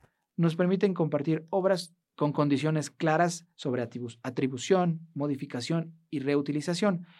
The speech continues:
fomentando una cultura de conocimiento compartido y producción responsable. Para quienes trabajan en comunicación y marketing, estas licencias constituyen una herramienta de alfabetización mediática,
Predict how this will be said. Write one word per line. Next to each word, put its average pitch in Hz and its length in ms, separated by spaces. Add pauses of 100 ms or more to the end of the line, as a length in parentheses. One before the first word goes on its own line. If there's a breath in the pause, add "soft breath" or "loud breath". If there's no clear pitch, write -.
(180 loud breath)
fomentando 190 580
una 160 160
cultura 151 340
de 143 100
conocimiento 127 580
compartido 120 480
y - 20
producción 139 640 (200 soft breath)
responsable. 180 640 (140)
Para 190 200
quienes 185 280
trabajan 180 340
en 175 100
comunicación 147 500
y 160 60
marketing, 147 440 (160)
estas 170 300
licencias 165 500
constituyen 147 580
una 151 180
herramienta 143 460
de 139 280
alfabetización 165 840
mediática, 135 500